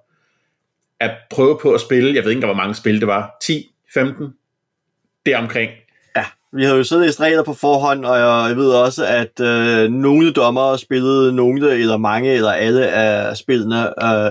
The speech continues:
Speaker 2: i dagene
Speaker 1: Ja.
Speaker 2: op til, øh, på festival. Så, så vi havde sådan sat os ind i og haft en fornemmelse for, hvad det var, vi satte os for at spille. Og så kom udfordringen netop den der med, h-, hvordan sammenligner man så forskellige spil? Hvordan finder vi nogle kriterier, som er, så at sige, universelle nok til, vi kan sige, "Jamen,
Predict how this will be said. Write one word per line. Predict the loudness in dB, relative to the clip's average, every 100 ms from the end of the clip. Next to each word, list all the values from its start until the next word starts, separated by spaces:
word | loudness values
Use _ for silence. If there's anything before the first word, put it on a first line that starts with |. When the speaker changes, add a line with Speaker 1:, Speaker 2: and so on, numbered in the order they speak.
| -4
Speaker 2:
i | -4
dagene | -2 0 -2
Speaker 1:
Ja. | -2
Speaker 2:
op | -6
til, | -4 -2 0 0
øh, | -2 -2 -4
på | -4
festival. | -4 -4 -4 -4 -4 -10 -20 -20 -16 -4
Så, | -2 0
så | 0
vi |
havde | 0 0
sådan | -2 -4 -8 _ -20 _ _ -4
sat | -2 0
os | 0
ind | 0
i | 0
og | 0
haft | -2 -4 -4
en |
fornemmelse | 0 0 0 0
for, | -2
hvad | -2 -2 0
det | 0
var, | 0 -2
vi | -2
satte | -2 -2
os | -2
for | -4 -4
at |
spille. | -2 0 0 0 -2
Og | -4
så | -4
kom | -2 0 0
udfordringen | 0 0 0 0
netop | -2 -2
den | -2
der | -2
med, | -2 -4 -6 -14 -18 -20 -20 -20 _ _ _ _ -14
h-, | -12 -12 -14 _ -10
hvordan | -2 0 2 0
sammenligner | -2 -6 -4 -2 -2 -2 0
man | -2 -4
så | -4 -6
forskellige | -6 -8 -2 2 2 0
spil? | -2 0 2 2
Hvordan | 0 -2 -2
finder | 0 0 0
vi | 0
nogle | -2
kriterier, | -4 -6 0 0 0
som | 0 0
er, | 0
så | 0 -2 -4
at |
sige, | -4 -6
universelle | -2 0 0 0 2 2 2
nok | 0 -2
til, | -4
vi | -8
kan |
sige, | -6 -4 -2
"Jamen, | 0 -2